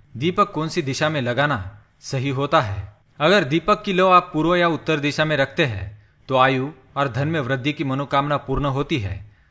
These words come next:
सूर्य देव की पहली किरण के साथ ही नई आशा और उम्मीदों की किरणें भी फूटती है।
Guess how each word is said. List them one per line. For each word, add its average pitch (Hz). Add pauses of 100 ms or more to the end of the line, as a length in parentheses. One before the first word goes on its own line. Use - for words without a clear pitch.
(120)
सूर्य 190
देव 185
की 185
पहली 147
किरण 147
के 143
साथ 131
ही 95 (380)
नई 160
आशा 160
और 160
उम्मीदों 143
की 147
किरणें 135
भी 143
फूटती 127
है। 92